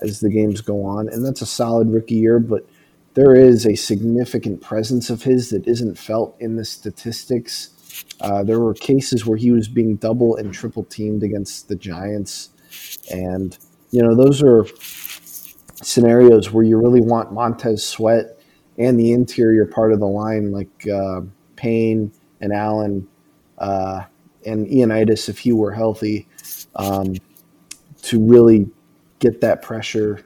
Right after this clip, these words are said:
and pick up some sacks when Chase Young's gonna be double and triple teamed. And that's part of what he brings to the table. Um, so, you know, we had an okay game. I think we had, like, three sacks against the Giants, which,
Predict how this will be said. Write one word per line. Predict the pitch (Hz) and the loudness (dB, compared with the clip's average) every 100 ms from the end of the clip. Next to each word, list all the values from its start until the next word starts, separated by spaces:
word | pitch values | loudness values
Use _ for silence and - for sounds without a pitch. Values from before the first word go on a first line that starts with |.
| _ | _
and | 104 104 104 98 - _ _ _ _ _ _ _ _ - | -12 -8 -8 -10 -14 _ _ _ _ _ _ _ _ -8
pick | 117 117 | -8 -6
up | 101 | -10
some | - 101 | -10 -12
sacks | - 104 104 - - | -8 -10 -10 -14 -12
when | 110 101 95 - | -10 -10 -12 -6
Chase | 131 110 | -2 -2
Young's | 120 107 101 | -2 -4 -4
gonna | 110 | -2
be | 104 | -2
double | 90 107 104 | -2 -2 -2
and | 101 | -6
triple | 92 104 98 | -10 -12 -12
teamed. | - 110 107 | -10 -8 -6
And | 104 | -6
that's | 113 120 - - _ _ _ _ | -8 -8 -12 -16 _ _ _ _
part | - 160 135 | -6 2 2
of | 117 | 4
what | 120 | 4
he | 110 | 4
brings | 110 117 117 - | 2 -2 -2 -6
to | 110 | -6
the | 98 | -4
table. | 110 113 110 104 - _ - - - - | -2 0 0 0 -4 _ -20 -16 -14 -6
Um, | 98 98 98 95 - - | -2 0 0 -4 -10 -12
so, | - | 0
you | 127 | 2
know, | 127 | 4
we | 131 | 4
had | 143 143 | 4 2
an | 123 107 - _ _ _ _ _ _ - | 2 -2 -8 _ _ _ _ _ _ 0
okay | 139 151 - 131 131 143 | 4 4 0 -2 0 2
game. | 135 139 139 147 - | 0 0 0 -2 -4
I | 113 | -6
think | 139 127 | -4 2
we | 120 | 2
had, | 113 104 | 4 2
like, | 98 - | -2 -4
three | 104 120 | -2 -2
sacks | 117 110 101 104 - - - _ _ _ - - | 0 -4 -4 -6 -10 -14 -16 _ _ _ -20 -8
against | 104 104 101 | -2 -2 -2
the | 104 | -6
Giants, | 101 95 104 98 - | -4 -6 -8 -10 -10
which, | 101 92 - - | -10 -10 -12 -14